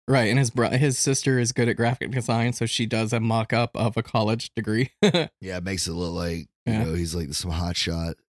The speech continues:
Speaker 1: Fake
Speaker 2: You
Speaker 1: it
Speaker 2: know.
Speaker 1: till you make it.
Speaker 2: Right. So he goes and he gets the job. Oh, and he tells him, he goes, "The mother, you'll love her." He's like, "Sweetest woman ever."
Speaker 1: Mm-hmm.
Speaker 2: And she's kinda simple.
Speaker 1: Yeah. Right.
Speaker 2: He's like, "She's not the money. The dad's the money."
Speaker 1: <laughs>
Speaker 2: You know, he's like, "She's just the hot trophy wife, and you just gotta,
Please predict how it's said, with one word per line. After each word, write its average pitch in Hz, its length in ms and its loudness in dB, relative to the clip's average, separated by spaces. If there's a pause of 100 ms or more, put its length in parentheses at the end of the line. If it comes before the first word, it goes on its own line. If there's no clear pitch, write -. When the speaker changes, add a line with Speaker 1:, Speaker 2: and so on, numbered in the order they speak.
Speaker 1:
Fake 131 100 2
Speaker 2:
You 127 60 2
Speaker 1:
it - 40 -2
Speaker 2:
know. - 40 -6
Speaker 1:
till 127 120 2
you 123 120 2
make 131 240 0
it. 120 120 0 (160)
Speaker 2:
Right. 113 300 -6 (140)
So 107 160 0
he 107 100 2
goes 107 300 2
and 98 100 -4
he 107 80 -8
gets 98 180 -2
the 101 100 -4
job. 95 360 0
Oh, 113 200 2
and 104 220 0
he 104 220 -2
tells 113 260 0
him, 101 80 -4
he 101 60 -2
goes, 98 200 0
"The 92 100 -4
mother, 101 480 -2
you'll 85 280 -4
love 78 220 -6
her." 80 180 -10 (120)
He's 87 160 -10
like, 87 100 -6
"Sweetest 87 480 -4
woman 76 240 -6
ever." 67 260 -8 (120)
Speaker 1:
Mm-hmm. 120 280 2 (120)
Speaker 2:
And 92 160 0
she's 80 240 -4
kinda 85 220 -6
simple. - 440 -8 (180)
Speaker 1:
Yeah. 120 200 -2 (360)
Right. 110 120 0
Speaker 2:
He's 95 100 0
like, 90 160 0
"She's 92 340 0
not 90 280 -2
the 90 80 -2
money. 78 320 -2
The 71 160 -6
dad's 71 380 -6
the - 100 -10
money." 62 360 -6 (140)
Speaker 1:
<laughs> - 420 -2
Speaker 2:
You 78 120 -6
know, 78 120 -4
he's 80 220 -2
like, 73 160 -4
"She's 82 260 -4
just 78 240 -6
the 76 80 -6
hot 82 320 -2
trophy 78 360 -2
wife, 80 400 0
and 73 180 -8
you 78 80 -6
just 76 220 -10
gotta, 76 240 -6